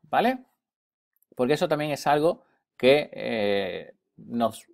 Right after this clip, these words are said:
van diciendo, ¿vale? Otra página interesante que podemos utilizar, Don Dominio, ¿vale? Aquí para poder buscar dominio, incluso también si queremos un pequeño alojamiento web,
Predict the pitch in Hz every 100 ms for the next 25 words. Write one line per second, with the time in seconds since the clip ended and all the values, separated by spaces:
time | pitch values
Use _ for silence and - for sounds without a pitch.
0 | _ - 113 131 135 120 113 101 90 -
1 | 123 208 247 _ _ _ _ _ _ _
2 | _ _ - 226 240 254 269 254 220 190
3 | 190 185 180 196 196 170 156 135 139 151
4 | 143 147 139 135 147 151 147 123 120 117
5 | 117 143 147 123 131 _ _ - 117 143
6 | 165 _ _ _ _ _ _ _ 160 170
7 | 214 220 185 170 156 156 151 - 151 147
8 | 165 175 156 165 147 143 156 160 156 143
9 | 135 139 151 135 120 123 139 - 135 139
10 | 131 123 135 139 131 120 - 110 120 123
11 | 117 117 135 143